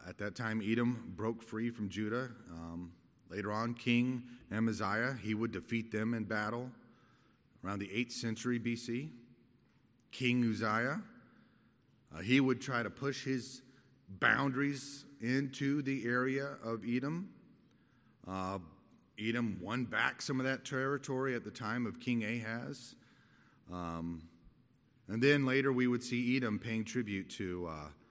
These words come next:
the king of Assyria. Uh, um, and at that point, they were, became vassals, a vassal state of Assyria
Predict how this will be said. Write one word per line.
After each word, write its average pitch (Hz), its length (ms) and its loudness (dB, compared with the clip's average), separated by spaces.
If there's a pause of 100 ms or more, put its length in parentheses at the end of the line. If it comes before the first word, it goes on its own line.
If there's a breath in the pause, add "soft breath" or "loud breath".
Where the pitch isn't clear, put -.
(400 soft breath)
the 87 80 -10
king 127 280 4
of - 80 -4
Assyria. 120 480 2 (1200 loud breath)
Uh, 52 60 -16 (500)
um, 69 380 -20 (220)
and 92 180 -6
at 101 220 -2
that 110 220 -4
point, 92 280 -4
they 95 160 -4
were, 92 140 -4
became 87 520 -6
vassals, 85 880 -10
a 92 40 -10
vassal 95 380 -6
state 87 460 -8
of 85 140 -10
Assyria 92 500 -4